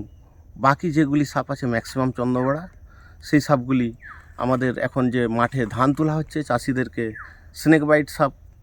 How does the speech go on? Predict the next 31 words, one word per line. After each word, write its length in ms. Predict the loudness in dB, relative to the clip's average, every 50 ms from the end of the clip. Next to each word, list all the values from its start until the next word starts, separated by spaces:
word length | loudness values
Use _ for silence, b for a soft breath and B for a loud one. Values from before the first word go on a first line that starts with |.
| -20 -8 -4
যেগুলি 220 | -2 0 0 0 0 0
আছে, 120 | -2 -4 -6 -4
সেগুলিকে 320 | -4 -4 -2 -2 -4 -4 -4 -4
সব 120 | -2 0 0 0
আজকে 220 | 0 -2 -6 -6 -6 -8 -10 b b b b b b
এই 60 | -2 0 2
জঙ্গলে 320 | 2 2 2 2 2 0 0 0
রিলিজ 180 | 0 -2 -2 -4 -8
করতে 200 | -10 -8 -6 -6 -6
এসেছি। 240 | -6 -6 -8 -10 -12 -12 -6 -2 0
মোট 140 | 0 0 -2 -4 -4 0
তেইশটি 340 | 0 0 0 -2 -4 -6 -6 -4
সাপ 140 | -6 -6 -4 -2 -4
আজকে 180 | -2 -2 -2 -2 -2
এই 40 | 0 0
জঙ্গলে 280 | 0 0 0 0 0 0 0
রিলিজ 180 | -2 -4 -4 -4 -6
করব। 160 | -6 -6 -6 -8 -10 -14 B B B B B B B
তার 120 | -2 0 0
মধ্যে 180 | 0 -2 -2 -2 0 0
সাপুড়িয়াদের 600 | 0 0 0 0 2 2 2 2 2 0 -2 -2 -2
কাছে 180 | -4 -2 -2 -2 -2 -2
উদ্ধার 220 | -2 -2 -2 -2 0 0
হওয়া 140 | 2 2 2 2
আছে 200 | 0 -4 -6 -8 -8 -10 -12 B B B B B B B B 2
এগারোটি, 380 | 4 4 4 2 0 -4 -8 -12 -14 -18 B B B B -8
আর 60 | -2 0 0
বাকিগুলি 360 | 0 0 0 -2 -2 0 0 0 0
আমরা 180 | 0 -2 -2 -4 -6 -8 -6 -4
বিভিন্ন 320 | -4 -2 -2 -2 -2 -2 -2 -4 -6 -10 -14 b b b b b b -8 -2 0
জমিতে 500 | 2 4 4 4 2 0 -2 -2 -4